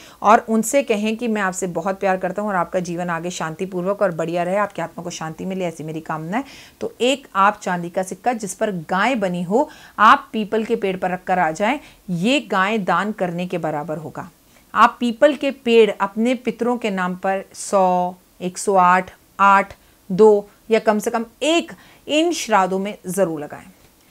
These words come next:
पितरों से उनकी तस्वीरों के सामने खड़े होकर माफ़ी मांगे कि गलती हो गई हमसे, अगर हमने जाने अनजाने में आपका दिल दुखाया या मैंने ये बात गलत करी थी,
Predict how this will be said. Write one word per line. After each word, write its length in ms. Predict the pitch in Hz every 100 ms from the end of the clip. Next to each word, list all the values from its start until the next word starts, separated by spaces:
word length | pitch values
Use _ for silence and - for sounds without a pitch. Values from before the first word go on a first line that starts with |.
| _ _ -
पितरों 360 | 330 370 381 392
से 340 | - 339 359
उनकी 380 | 302 269 269 349
तस्वीरों 580 | 339 262 - 233 254 285
के 140 | 294
सामने 440 | 277 233 208 214 233
खड़े 360 | - 214 220
होकर 360 | 240 214 185 214
माफ़ी 640 | 208 180 180 180 180 202 180
मांगे 380 | 143 143 - 190 - - - -
कि 60 | 190
गलती 500 | 202 202 190 269 269
हो 180 | 233 208
गई 260 | 208 247 254 - -
हमसे, 440 | 202 208 - 285 294 294
अगर 300 | 202 196 240
हमने 280 | 220 214 226
जाने 300 | 196 196 233
अनजाने 360 | 220 196 196
में 100 | 214
आपका 220 | 196 190 196
दिल 200 | 202 196
दुखाया 340 | 190 208 185
या 180 | 220 214
मैंने 220 | 196 202
ये 100 | 202
बात 260 | 185 190 180
गलत 300 | 185 208 233
करी 240 | 208 190 185
थी, 200 | 233